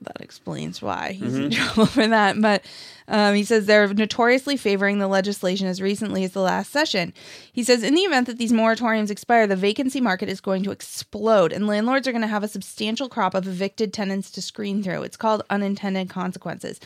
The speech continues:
Speaker 1: With all this stuff happening now, I'm looking to cash out. I have two tenants that don't wanna move, but if they do, I'm splitting into condos and selling." He says, "I don't need this aggravation from people who hate me for no cause."
Speaker 2: Right.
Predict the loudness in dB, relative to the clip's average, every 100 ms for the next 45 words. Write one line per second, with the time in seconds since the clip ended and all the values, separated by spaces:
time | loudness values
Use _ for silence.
0 | -20 -12 -2 4 6 4 2 2 2 2
1 | 0 0 -2 0 2 2 0 -2 -4 -6
2 | -6 -6 -6 -4 -4 -4 -8 -20 -8 2
3 | 2 2 -2 0 2 0 -2 -4 -2 0
4 | 0 0 0 0 -2 -4 0 -2 0 0
5 | 0 -2 -8 -6 -4 -4 -6 -6 -6 -4
6 | -4 -4 -6 -6 -4 -4 -4 -8 -10 -10
7 | -4 -2 0 -2 -4 -4 -8 -2 -2 -2
8 | -4 -4 -6 -8 -10 -10 -8 -6 -4 -4
9 | -4 -4 -4 -4 -4 -4 -4 -4 -6 -6
10 | -6 -8 2 4 4